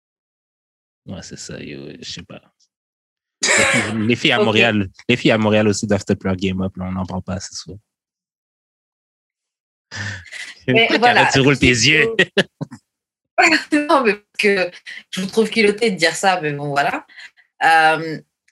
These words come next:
Speaker 2: mais voilà, disons, imaginons que, les, que c'est aux femmes de Montréal de step up leur game, là. Euh, ce serait quoi le conseil bienveillant que, que vous pourriez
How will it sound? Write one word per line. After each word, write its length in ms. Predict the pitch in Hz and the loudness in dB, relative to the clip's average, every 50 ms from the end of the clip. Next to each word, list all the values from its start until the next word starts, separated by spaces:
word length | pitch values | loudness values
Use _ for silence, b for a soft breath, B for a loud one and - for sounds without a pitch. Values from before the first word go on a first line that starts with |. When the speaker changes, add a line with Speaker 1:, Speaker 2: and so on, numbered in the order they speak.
| _ - | _ -2
Speaker 2:
mais 320 | 196 196 208 208 202 185 | 2 2 4 4 2 2
voilà, 300 | 196 202 196 185 - 160 151 156 | 4 4 4 4 4 2 -2 -4
disons, 400 | 147 208 247 254 294 320 302 - - | -2 -2 0 2 0 0 0 -2 -2
imaginons 540 | 262 277 294 294 277 285 220 240 254 269 262 | 0 2 4 4 2 2 2 0 0 0 0
que, 80 | 262 220 | 0 -2
les, 140 | 196 185 175 | -2 -2 -2
que 100 | - 196 | -2 -4
c'est 240 | - - 202 180 160 | 0 2 2 2 4
aux 220 | 170 - 170 185 | 2 0 -2 -4
femmes 480 | - - 202 190 190 190 196 180 160 165 | -2 2 4 4 4 2 0 -4 -6 -6
de 80 | 180 | -6
Montréal 400 | 175 170 165 170 175 180 180 170 | -6 -4 0 2 2 2 2 0
de 60 | 165 160 | -4 -6
step 240 | - - 165 156 160 | -4 -4 -4 -2 -4
up 100 | 156 156 - | -4 -4 -4
leur 100 | 143 147 | -4 -4
game, 300 | 147 170 190 202 208 202 | -2 -4 -4 -4 -4 -4
là. 200 | 202 214 226 B B B B B B B B B _ | -6 -6 -8 B B B B B B B B B _
Euh, 280 | 151 160 160 156 147 147 | 0 2 2 2 2 0
ce 160 | 151 - 196 | -2 -6 -4
serait 180 | - - 196 196 | -2 -2 0 2
quoi 160 | - 226 226 | 4 4 4
le 80 | 208 196 | 4 2
conseil 380 | - 190 185 - - 208 202 | 0 -2 -2 0 2 0 0
bienveillant 680 | 156 151 185 185 185 170 180 180 175 180 175 175 - _ _ _ _ | 2 0 -2 -2 0 -2 -2 -2 -2 -2 -4 -6 -8 _ _ _ _
que, 260 | - 160 156 151 147 | -12 -10 -8 -8 -8
que 180 | 147 - - 156 | -10 -12 -14 -16
vous 120 | 151 156 | -14 -14
pourriez 640 | 151 - 156 160 151 160 156 151 147 143 143 151 | -14 -12 -12 -12 -10 -10 -10 -12 -12 -14 -16 -20